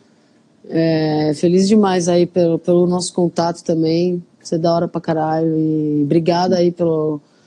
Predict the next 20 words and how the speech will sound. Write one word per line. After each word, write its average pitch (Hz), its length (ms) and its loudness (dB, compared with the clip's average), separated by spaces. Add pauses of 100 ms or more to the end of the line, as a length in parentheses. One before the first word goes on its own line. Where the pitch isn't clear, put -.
(360)
por 190 140 4
abrir 185 320 0
também 185 520 2
a, 180 500 -6
as 165 140 -8
portas 190 680 -2
do 175 120 -4
seu 175 200 -6
canal 170 500 -4
pra 170 160 -2
gente 170 260 -2
divulgar 165 520 -2
o 165 60 2
nosso 165 260 -2
trabalho. 165 640 0 (280)
É - 80 2
muito 175 220 4
importante 190 480 0
pra 175 200 0
gente. 170 600 0